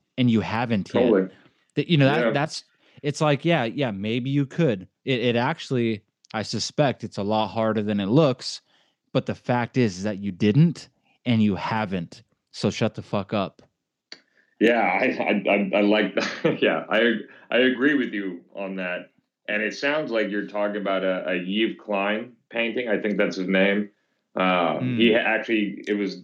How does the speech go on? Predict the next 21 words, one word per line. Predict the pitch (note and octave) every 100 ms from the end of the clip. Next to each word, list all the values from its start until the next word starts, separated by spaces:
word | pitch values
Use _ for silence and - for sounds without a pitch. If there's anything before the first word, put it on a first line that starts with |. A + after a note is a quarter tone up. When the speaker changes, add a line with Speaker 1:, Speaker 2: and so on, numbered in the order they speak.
| _
Speaker 2:
he, | - G2 A2+ F#2+ - -
there's | - G#2+ F#2+ F#2
that | G#2 - - -
b-, | -
blue, | G2+ G2 G#2 D3 C3+ G#2
if | G2 G#2+
we're | F#2
talking | G#2+ G2+
about | G2+ F#2
the |
same | A2 G2 F2+
painter, | G#2+ A#2 G2+ F#2+ E2+ - -
is | G2 F2 E2+
named | G2 A#2+ A2+
after | F#2 E2+ F2+
him. | E2+
He | F2
created | - G#2 G2+ G#2 G2+ B2
that | A#2
Speaker 1:
Mm. | A2+ G#2
Speaker 2:
blue. | G2+ E2+